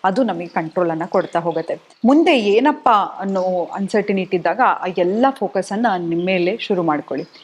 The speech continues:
ಯಾವಾಗ ನಿಮ್ಮ ಮೇಲೆ ನೀವು ಫೋಕಸ್ ಮಾಡ್ತಾ ಹೋಗ್ತೀರಾ, ನಿಮ್ಗೆ ಕಂಟ್ರೋಲ್ ಸಿಗತ್ತೆ. ಎಷ್ಟೋ ಸತಿ ನಮ್ಗೆ ಏನ್ ಕಂಟ್ರೋಲ್ ಸಿಗಾಕ-, ಏನ್ ಮಾಡ್ಬೇಕು ಅಂತ ಗೊತ್ತಾಗದೆ ಇದ್ದಾಗ ಆ ಎಲ್ಲ ಫೋಕಸನ್ನು ರೀಡೈರೆಕ್ಟ್ ಮಾಡ್ಕೊಳ್ಳಿ ನಿಮ್ಮ ಮೇಲೆ ನಿಮ್ಗೆ. ನಂತರ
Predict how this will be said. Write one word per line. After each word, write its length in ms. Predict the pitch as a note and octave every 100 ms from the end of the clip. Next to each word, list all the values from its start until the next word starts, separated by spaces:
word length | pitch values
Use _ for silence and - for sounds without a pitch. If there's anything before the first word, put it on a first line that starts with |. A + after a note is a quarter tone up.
| - _ G#3+
ಯಾವಾಗ 360 | G3+ C#4+ D4 A#3 F#3
ನಿಮ್ಮ 180 | G3+
ಮೇಲೆ 180 | A#3+ G#3+
ನೀವು 160 | G3 F#3+
ಫೋಕಸ್ 360 | F3+ F#3+ F#3
ಮಾಡ್ತಾ 280 | F#3 E3 E3
ಹೋಗ್ತೀರಾ, 600 | D#3+ F#3+ - C4 F3+ - - _
ನಿಮ್ಗೆ 420 | A3 D4+ D#4+ D4+ D#4+
ಕಂಟ್ರೋಲ್ 440 | A3 G3+ A3 A#3+
ಸಿಗತ್ತೆ. 480 | - E3+ D3+ - C#3+ _ -
ಎಷ್ಟೋ 180 | A3 D4+
ಸತಿ 360 | D4 D#4+ B3+ A#3
ನಮ್ಗೆ 220 | G3 F#3+
ಏನ್ 120 | A3+
ಕಂಟ್ರೋಲ್ 380 | B3 G#3+ G#3 G#3+
ಸಿಗಾಕ-, 560 | G#3 F#3 F#3 F#3 E3+ D#3
ಏನ್ 260 | F#3+ A3+
ಮಾಡ್ಬೇಕು 340 | G3 F#3+ G#3+ G#3
ಅಂತ 120 | F3+
ಗೊತ್ತಾಗದೆ 460 | E3+ E3+ F3+ E3 E3+
ಇದ್ದಾಗ 240 | E3+ B3 A3 - - -
ಆ 40 | F#3+
ಎಲ್ಲ 360 | F#3 G3 A#3+ D4 B3+
ಫೋಕಸನ್ನು 880 | - G#3 G3+ F#3 G#3 A#3 F#3 G3+ G3+ E3
ರೀಡೈರೆಕ್ಟ್ 520 | G#3+ G#3+ G3 F#3+ - F#3
ಮಾಡ್ಕೊಳ್ಳಿ 360 | D#3 - D#3+
ನಿಮ್ಮ 200 | D#3+ D#3
ಮೇಲೆ 200 | D3 C#3+
ನಿಮ್ಗೆ. 300 | C#3 - B2 - - - - -
ನಂತರ 340 | E4 E4+ C4+